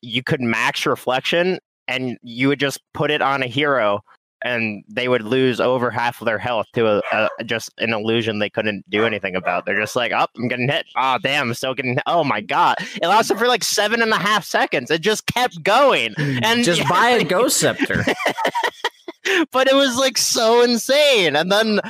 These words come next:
Speaker 1: like, I, I don't know, it was on such a low cooldown, too. Oh, my God, I love Terrorblade Black
Speaker 2: Yeah, there was
Speaker 1: Black.
Speaker 2: that one patch when they added talents that Terrorblade's Reflection got, like, minus ten seconds on his
Speaker 1: Yeah,
Speaker 2: cooldown at
Speaker 1: yeah.
Speaker 2: level
Speaker 1: I,
Speaker 2: twenty. And it was,
Speaker 1: yeah,
Speaker 2: like,
Speaker 1: oh my
Speaker 2: legit
Speaker 1: goodness.
Speaker 2: one hundred percent uptime.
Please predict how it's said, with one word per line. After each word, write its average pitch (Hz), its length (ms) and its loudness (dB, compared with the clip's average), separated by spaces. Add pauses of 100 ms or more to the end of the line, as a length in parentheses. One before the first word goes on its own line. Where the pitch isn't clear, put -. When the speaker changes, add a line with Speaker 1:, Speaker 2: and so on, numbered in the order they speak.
(280)
Speaker 1:
like, 190 280 0 (360)
I, 156 180 0
I 180 60 4
don't 202 120 2
know, 220 120 4
it 175 40 4
was 151 120 0
on 165 100 2
such 185 240 -6
a 170 60 2
low 131 320 2
cooldown, 147 480 2
too. 131 200 2
Oh, 147 180 2
my 107 140 -2
God, 98 280 0
I 104 160 2
love 104 420 0
Terrorblade 90 480 -2
Black 87 160 -2
Speaker 2:
Yeah, 165 260 2
there 196 140 2
was 254 140 2
Speaker 1:
Black. 226 120 2
Speaker 2:
that 175 60 4
one 196 160 4
patch 180 320 0
when 175 100 -2
they 143 120 2
added 143 280 2
talents 143 520 2
that 127 260 0
Terrorblade's 131 600 2
Reflection 127 580 0
got, 127 140 0
like, 120 140 2
minus 120 440 2
ten 135 260 0
seconds 139 500 -2
on 127 140 2
his 123 140 0
Speaker 1:
Yeah, 139 80 -2
Speaker 2:
cooldown 135 340 2
at 147 60 2
Speaker 1:
yeah. 117 140 2
Speaker 2:
level 135 260 2
Speaker 1:
I, 139 60 2
Speaker 2:
twenty. 139 260 4
And 156 60 -4 (260)
it 139 60 -4
was, 170 80 4
Speaker 1:
yeah, 180 160 4
Speaker 2:
like, 147 140 2
Speaker 1:
oh 143 60 2
my 160 120 4
Speaker 2:
legit 147 400 2
Speaker 1:
goodness. 143 300 2
Speaker 2:
one 151 120 4
hundred 147 600 2
percent 139 460 0
uptime. 151 640 0